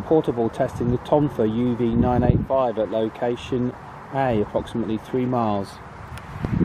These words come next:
This is G seven L N K portable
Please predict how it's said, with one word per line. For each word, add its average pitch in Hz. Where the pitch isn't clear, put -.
This -
is -
G 175
seven 156
L 151
N 151
K -
portable 156